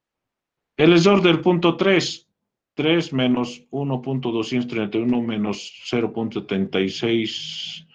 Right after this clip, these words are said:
nueve por tres, menos cero punto quinientos treinta y ocho.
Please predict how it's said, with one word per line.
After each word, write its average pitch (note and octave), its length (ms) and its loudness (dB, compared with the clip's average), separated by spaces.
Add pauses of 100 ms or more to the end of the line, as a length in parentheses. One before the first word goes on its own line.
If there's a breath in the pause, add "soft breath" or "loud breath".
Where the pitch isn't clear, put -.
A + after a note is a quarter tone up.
(400 soft breath)
nueve B2 360 4
por G2 300 -2
tres, C#3+ 380 -2
menos C3 480 4
cero F3 300 2
punto D#3+ 340 2
quinientos C#3+ 320 -2
treinta C#3 320 2
y C3+ 40 6
ocho. - 320 2